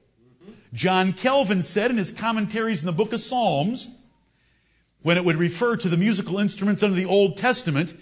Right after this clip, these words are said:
he would describe it as that infantile and childish worship of God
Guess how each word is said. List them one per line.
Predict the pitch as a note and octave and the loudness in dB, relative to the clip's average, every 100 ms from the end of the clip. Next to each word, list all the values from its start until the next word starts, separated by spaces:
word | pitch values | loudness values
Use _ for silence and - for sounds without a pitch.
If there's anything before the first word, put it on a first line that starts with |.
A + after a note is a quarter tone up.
| - - - | -20 -20 -2
he | G#3 | 0
would | G3 E3+ | 2 2
describe | F#3 - A#3 B3+ A#3+ | 0 -2 0 2 4
it | F#3 | 4
as | E3 F3 F#3 | 4 2 4
that | F3 F#3 | 2 2
infantile | C4 - A#3 A3 A3+ A3 A#3+ G#3+ | -2 -2 -4 -2 -2 0 0 0
and | F3 | -4
childish | - A#3 D4 C4 F3 D#3 F3+ | -4 -2 0 2 0 -2 -4
worship | A3+ A#3 A#3 G3 | -4 -6 -8 -10
of | F3 | -8
God | A3 A3+ C3+ A#2+ | -2 0 0 -2